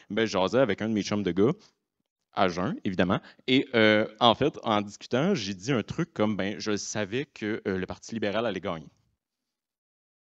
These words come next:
Mon ami me regarde, il dit, « Il y a deux semaines,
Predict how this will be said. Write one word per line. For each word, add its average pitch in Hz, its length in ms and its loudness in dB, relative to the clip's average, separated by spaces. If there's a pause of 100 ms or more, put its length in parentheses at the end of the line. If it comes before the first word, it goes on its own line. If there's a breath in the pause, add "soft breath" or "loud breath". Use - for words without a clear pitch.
(1080)
Mon 104 100 0
ami 101 140 0
me 110 100 2
regarde, 101 320 0
il 104 60 -6
dit, « 90 140 -12
Il - 20 -2
y 98 40 2
a 92 60 2
deux 110 160 -2
semaines, 127 480 -6